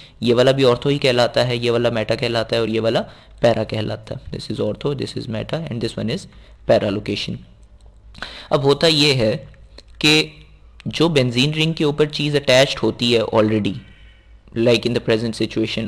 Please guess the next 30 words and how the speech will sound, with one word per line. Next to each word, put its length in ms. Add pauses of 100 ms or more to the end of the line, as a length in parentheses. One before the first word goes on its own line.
O 140
H 140
group 220
attached 420
है, 100 (460)
इस 280
ओ 220
एच 180
की 120
कुछ 260
ना 60
कुछ 180
प्रॉपर्टीज 680
हैं, 140 (960)
जिनमें 260
सबसे 380
इंपॉर्टेंट 600
प्रॉपर्टी 380
ये 240
है 260 (220)
कि 60
ऑक्सीजन 420
के 100
ऊपर 200
लोन 240
पेयर्स 260
होते 240
हैं, 100 (920)
ठीक 160
है, 300